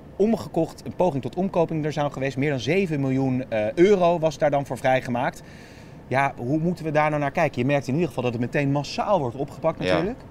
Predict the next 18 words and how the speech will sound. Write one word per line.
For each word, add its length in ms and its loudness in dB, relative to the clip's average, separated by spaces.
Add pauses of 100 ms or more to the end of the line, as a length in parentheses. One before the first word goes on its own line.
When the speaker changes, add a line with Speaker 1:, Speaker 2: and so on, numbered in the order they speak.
Speaker 2:
Nou 120 -6
ja, 80 0
dit 220 -4
soort 220 -2
be-, 180 -8
berichten 300 -6
worden 180 -2
massaal 380 -2
opgepakt. 460 -4
Omdat 180 -2
iedereen 380 -2
weet 200 0
hoe 200 -4 (300)
Qatar 400 -2
natuurlijk, 460 -4
eh, 160 -2
het 140 -6
W 60 -2